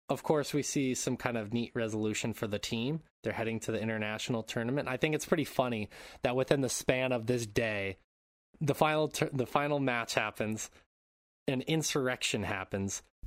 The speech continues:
The insurrection is quelled. The opening or the closing ceremony happens, and then they're immediately boarding a bus right after that. It's like, "Nope, don't go pack your shit. You're just <laughs> going,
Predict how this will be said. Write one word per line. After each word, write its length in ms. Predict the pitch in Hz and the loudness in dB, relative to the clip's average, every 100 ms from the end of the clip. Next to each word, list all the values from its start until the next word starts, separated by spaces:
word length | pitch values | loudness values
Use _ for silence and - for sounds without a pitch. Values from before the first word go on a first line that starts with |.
| - | 0
The 120 | - - | 0 2
insurrection 520 | 143 - 143 - 131 | 0 2 0 2 0
is 140 | 110 | 0
quelled. 600 | - - 135 117 101 104 - _ - - _ _ | -4 0 0 0 -2 -6 -10 _ -20 -20 _ _
The 160 | - 131 - | -2 -2 0
opening 400 | 143 151 143 135 | 2 2 2 2
or 160 | 139 | 0
the 320 | 123 123 113 123 | 2 2 0 -2
closing 460 | - 156 143 143 | 2 2 4 0
ceremony 500 | - 127 113 110 110 | 2 0 0 0 0
happens, 440 | 101 104 104 113 110 | -2 -4 -2 -2 0
and 200 | 139 131 | 0 2
then 120 | 131 | 2
they're 180 | 131 123 | 2 2
immediately 560 | 127 139 143 143 135 | 2 2 2 2 0
boarding 420 | 120 120 120 123 | 2 0 2 2
a 60 | 117 | 0
bus 320 | 110 113 - - _ - | 2 0 -2 -10 _ -6
right 380 | 113 110 123 120 | -2 0 0 0
after 380 | 113 110 - 104 | -2 -2 -2 0
that. 180 | 98 | -2
It's 140 | 110 - | -2 -2
like, 120 | 139 | 2
"Nope, 240 | 220 277 | 2 4
don't 160 | - 202 | 4 6
go 120 | 202 | 4
pack 260 | 156 147 - | 4 2 2
your 120 | 127 | 0
shit. 300 | - 123 120 | 0 -2 0
You're 120 | 151 | 0
just 240 | 185 165 - | 2 0 0
<laughs> 100 | - | 6
going, 200 | 196 | 6